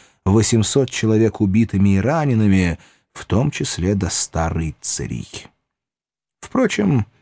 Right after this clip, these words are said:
пленных оказалось очень немного. Дембрикуру удалось освободить большую их часть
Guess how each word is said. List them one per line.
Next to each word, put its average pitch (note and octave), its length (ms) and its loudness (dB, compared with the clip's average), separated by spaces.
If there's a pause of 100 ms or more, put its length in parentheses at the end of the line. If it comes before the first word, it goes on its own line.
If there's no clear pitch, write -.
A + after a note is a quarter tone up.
(160)
пленных E3+ 440 0
оказалось C#3+ 440 0
очень C3+ 240 0
немного. A2+ 640 2 (360)
Дембрикуру B2 640 4
удалось C3 380 2
освободить B2+ 640 2
большую G#2+ 440 2
их A2+ 100 -2
часть - 520 0